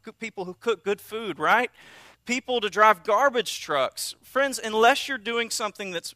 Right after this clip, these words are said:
in moral conflict with the scriptures, which there are things that might be that way, then most of you through your work are contributing to God's design for humanity,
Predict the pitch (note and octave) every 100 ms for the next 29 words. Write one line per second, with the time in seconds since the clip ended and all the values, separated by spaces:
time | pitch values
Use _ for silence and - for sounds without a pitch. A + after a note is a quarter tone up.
0 | F#3+ G3+ G3 F#3+ G#3 A3 A3 G3+ G3+ F#3+
1 | G#3 A3+ G#3+ A3+ G3 - G3 G3 - B3+
2 | - - _ _ _ _ _ _ F3 G#3+
3 | - - - F#3+ F#3+ F#3+ G3 G#3 A3 G#3+
4 | G3 F#3+ G3 F3 D#3 F#3+ G#3+ A#3 A3+ A3+
5 | A#3+ B3+ C4+ _ _ _ _ _ _ _
6 | _ _ _ _ _ - G3+ G3+ - F#3+
7 | G3+ B3 C4 G3+ G3 - - G#3+ A3+ G3
8 | E3+ E3 F3+ G#3+ - F#3+ F#3+ - G3 F3
9 | - A3+ A3+ F#3 F3+ E3 F#3 F#3 F#3 F#3+
10 | - - - F3+ D3+ E3+ F#3 G#3 G#3+ -
11 | G3 F#3 G3 F#3+ F#3+ A3 F#3 C3+ B2+